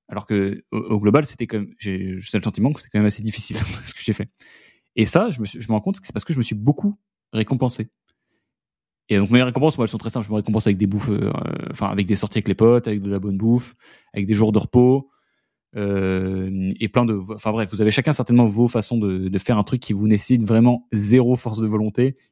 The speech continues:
et que vous faites quand vous pourriez faire un, un lendemain de soirée avec, euh, enfin, sans, avec une nuit blanche, quoi, après une nuit blanche.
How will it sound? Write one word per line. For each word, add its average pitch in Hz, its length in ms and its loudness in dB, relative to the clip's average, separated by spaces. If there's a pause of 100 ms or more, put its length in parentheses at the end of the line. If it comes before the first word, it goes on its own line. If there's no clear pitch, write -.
et 113 80 0
que 101 60 4
vous 98 80 -2
faites 127 180 2
quand 113 400 0
vous 107 100 -14
pourriez 123 300 4
faire 131 300 0 (160)
un, 101 800 -2
un 107 80 0
lendemain 110 220 4
de 113 40 2
soirée 110 360 0
avec, 98 240 -2
euh, 95 220 -8 (680)
enfin, 98 140 -4
sans, 95 200 -2
avec 95 220 -2
une 101 80 0
nuit 98 80 2
blanche, 87 200 -6
quoi, - 140 -12
après 107 160 -6
une 98 60 0
nuit 92 60 -2
blanche. 85 220 -10